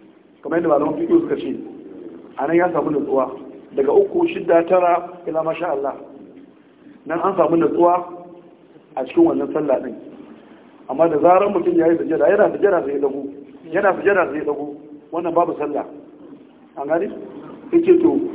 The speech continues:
kisan wannan ba kauye, wato tastabir minha, za ta yi bayani daga gare ta. Kisan wannan ba kauye wanda ya yi sallah,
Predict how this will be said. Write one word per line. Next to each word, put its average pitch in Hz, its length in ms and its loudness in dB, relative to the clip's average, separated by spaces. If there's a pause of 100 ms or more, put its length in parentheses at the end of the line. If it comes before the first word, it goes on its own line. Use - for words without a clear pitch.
(440)
kisan 220 340 2
wannan 175 260 2
ba 170 100 0
kauye, 170 320 0 (1300)
wato 143 400 -6
tastabir 180 480 0
minha, 156 300 -6 (560)
za 185 220 0
ta 175 80 0
yi 165 100 4
bayani 165 540 0
daga 139 180 -4
gare 139 280 -4
ta. 117 120 -8 (800)
Kisan 185 260 -2
wannan 160 240 -2
ba 208 80 -2
kauye 170 260 4
wanda 139 460 2
ya 160 160 4
yi 160 80 -2
sallah, 180 400 0